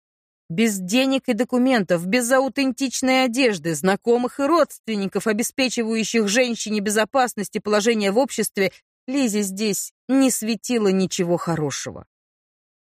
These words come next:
Четырнадцать выстрелов — не аргумент, а вписаться в местные быт и нравы представлялось делом практически невозможным.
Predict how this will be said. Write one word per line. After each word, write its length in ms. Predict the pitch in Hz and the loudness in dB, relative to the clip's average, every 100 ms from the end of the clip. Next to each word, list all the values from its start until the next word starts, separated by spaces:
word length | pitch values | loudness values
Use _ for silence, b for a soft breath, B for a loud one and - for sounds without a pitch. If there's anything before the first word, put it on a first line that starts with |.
| - | -2
Четырнадцать 840 | 311 - 370 320 311 285 269 - | 0 2 2 2 0 0 -4 -2
выстрелов — 800 | 196 240 - - 214 202 202 - | 2 2 0 -2 0 0 0 0
не 200 | 202 196 | 0 2
аргумент, 720 | 180 170 180 202 208 165 - - | 0 0 0 0 0 -2 -4 -6
а 100 | 214 | -6
вписаться 680 | - 262 - 285 - 247 | -6 -6 0 0 0 -2
в 80 | 220 | 0
местные 500 | 233 254 - 233 226 | 0 0 0 0 0
быт 280 | 202 240 - | 2 0 0
и 60 | 208 | 0
нравы 420 | 208 247 262 190 | 2 2 0 -2
представлялось 880 | 165 269 - 277 247 262 294 311 269 | -4 -6 -2 0 2 0 0 -2 -6
делом 540 | 226 233 254 269 269 | -4 0 2 2 0
практически 880 | 262 254 240 _ - 196 226 - - | -2 -2 -4 _ -8 -6 -6 -6 -2
невозможным. 1000 | 220 226 226 220 226 254 226 147 139 | 0 2 0 0 -2 -2 -4 -4 -8